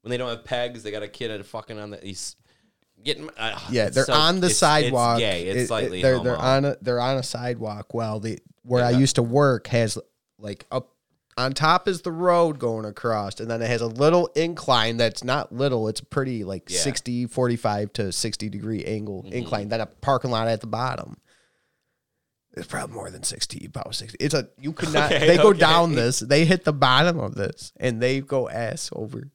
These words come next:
Speaker 1: Of course,
Speaker 2: tea
Speaker 1: the
Speaker 2: kettle,
Speaker 1: front.
Speaker 2: bro.
Speaker 1: Yeah, I can imagine.
Speaker 2: Dude. <laughs>
Speaker 1: Did you laugh?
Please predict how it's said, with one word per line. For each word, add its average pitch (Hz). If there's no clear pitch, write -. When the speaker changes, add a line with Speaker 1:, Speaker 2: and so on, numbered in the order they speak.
Speaker 1:
Of 101
course, 170
Speaker 2:
tea 73
Speaker 1:
the 76
Speaker 2:
kettle, 92
Speaker 1:
front. 117
Speaker 2:
bro. -
Speaker 1:
Yeah, 120
I 104
can 101
imagine. 98
Speaker 2:
Dude. 139
<laughs> -
Speaker 1:
Did 92
you 104
laugh? 95